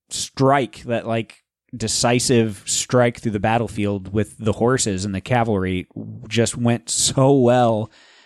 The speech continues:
that I think I'm hooked on that. So I'm actually taking from the Oda clan list the, uh, horse guards.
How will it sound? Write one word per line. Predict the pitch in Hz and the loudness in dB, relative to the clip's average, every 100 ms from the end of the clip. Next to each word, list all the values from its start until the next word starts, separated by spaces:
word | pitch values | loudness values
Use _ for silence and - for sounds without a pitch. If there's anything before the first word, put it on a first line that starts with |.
| - | -2
that | 123 120 - - | 2 2 -2 -4
I | 120 | -2
think | 143 | 0
I'm | 127 | -2
hooked | 107 120 131 101 | -2 -2 -2 -2
on | 85 82 | -2 -4
that. | 71 62 _ _ _ | -10 -10 _ _ _
So | - 117 110 | -2 2 4
I'm | 107 123 120 | 4 2 0
actually | 107 117 123 107 | -2 -2 -2 0
taking | 135 135 117 | 0 0 -2
from | 110 107 | -2 -2
the | 101 | 0
Oda | 110 110 | 2 0
clan | - 107 98 95 95 | -2 -2 0 0 0
list | 90 92 - | 0 0 -4
the, | 95 92 95 101 110 - | -4 -2 0 2 0 0
uh, | 98 98 | 0 2
horse | 185 190 | 0 -2
guards. | - 92 78 73 92 - | -4 -4 -4 -6 -8 -8